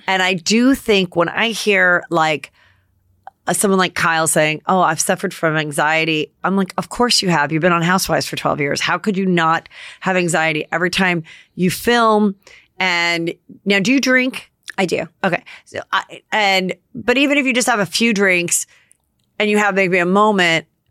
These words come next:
Speaker 1: and you th-, and you leave and you're fine and you're feeling coherent, then I can imagine that you wake up, like some of us do,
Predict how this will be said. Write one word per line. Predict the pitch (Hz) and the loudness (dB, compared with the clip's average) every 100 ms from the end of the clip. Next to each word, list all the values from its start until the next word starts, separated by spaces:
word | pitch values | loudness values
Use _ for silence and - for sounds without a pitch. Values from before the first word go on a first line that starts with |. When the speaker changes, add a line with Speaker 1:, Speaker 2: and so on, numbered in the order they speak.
| _ | _
Speaker 1:
and | 190 185 | -2 0
you | |
th-, | - - 202 | -2 -2 0
and | 196 | 0
you | 190 | 2
leave | 269 302 | 2 2
and | 240 | 2
you're | 175 | -2
fine | - 247 226 | 0 2 2
and | 196 | 0
you're | 151 | -2
feeling | - 233 | -2 0
coherent, | 220 208 180 180 170 _ | 0 -2 0 0 -2 _
then | 190 | 0
I | 185 | 0
can | 185 180 | 0 0
imagine | 175 165 170 | 0 -2 -2
that | 165 - - - _ | -4 -4 -12 -20 _
you | 170 | 0
wake | 180 247 247 | 2 2 2
up, | 202 190 - | 0 0 -2
like | 185 - - | -4 -4 -8
some | - 175 | -2 0
of | 165 | 2
us | 160 - | 0 0
do, | 165 156 156 | 0 0 -2